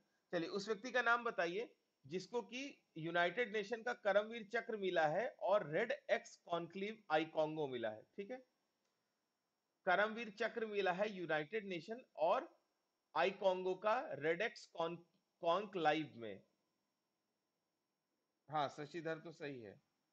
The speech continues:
ये एक व्यक्ति हैं जिन्होंने एक Telegram चैनल बनाया था, एक मोटिवेशन चैनल बनाया है। उस मोटिवेशन चैनल की वजह से इनको जो है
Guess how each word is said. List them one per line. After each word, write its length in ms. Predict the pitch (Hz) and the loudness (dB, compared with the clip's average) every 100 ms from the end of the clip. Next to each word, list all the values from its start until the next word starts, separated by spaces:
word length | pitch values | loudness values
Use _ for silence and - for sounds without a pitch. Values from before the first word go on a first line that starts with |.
| _ _ _ _ _ _ _ _ _ _ _ _ _ _ _ _ _ _ - | _ _ _ _ _ _ _ _ _ _ _ _ _ _ _ _ _ _ -8
ये 160 | 180 | -2
एक 120 | 214 214 | -2 0
व्यक्ति 380 | 208 - 240 220 | -4 -4 -6 -4
हैं 200 | 214 - | -4 -6
जिन्होंने 460 | 202 202 220 226 | -6 -2 -2 0
एक 160 | 240 - | -2 0
Telegram 420 | 202 202 220 226 | 0 2 0 0
चैनल 360 | - 202 214 226 | 0 0 2 2
बनाया 300 | 208 180 175 | 2 2 2
था, 140 | 175 | 2
एक 100 | 262 | 0
मोटिवेशन 580 | 226 190 196 208 202 233 | 0 -4 -2 -2 -2 -4
चैनल 360 | 220 214 214 196 | -4 -2 0 0
बनाया 360 | 165 131 120 | 0 2 2
है। 200 | 113 107 - _ - | 2 -4 -8 _ -18
उस 120 | 151 | -8
मोटिवेशन 540 | 180 185 202 208 226 208 | -4 -4 -2 -2 -2 -2
चैनल 340 | 208 208 226 | -2 0 -4
की 100 | 208 | -2
वजह 240 | 202 180 | -2 -2
से 140 | 196 208 | -4 -4
इनको 240 | 190 208 | -4 -4
जो 160 | 185 170 | -4 -2
है 240 | 208 330 | -4 -6